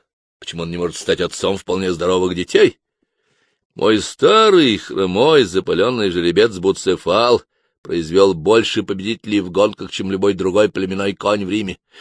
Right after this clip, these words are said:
Но шутки в сторону. Медулин, твой род один из самых почтенных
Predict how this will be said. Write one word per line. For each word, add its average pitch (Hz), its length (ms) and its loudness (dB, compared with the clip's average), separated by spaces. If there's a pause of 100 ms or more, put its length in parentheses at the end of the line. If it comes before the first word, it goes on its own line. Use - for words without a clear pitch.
(140)
Но 123 200 2
шутки 87 380 -6
в 73 80 -12
сторону. 71 380 -6 (760)
Медулин, 101 680 -2 (880)
твой 107 280 2
род 170 380 2
один 180 320 -2
из 175 160 -2
самых 180 420 -2
почтенных - 800 -6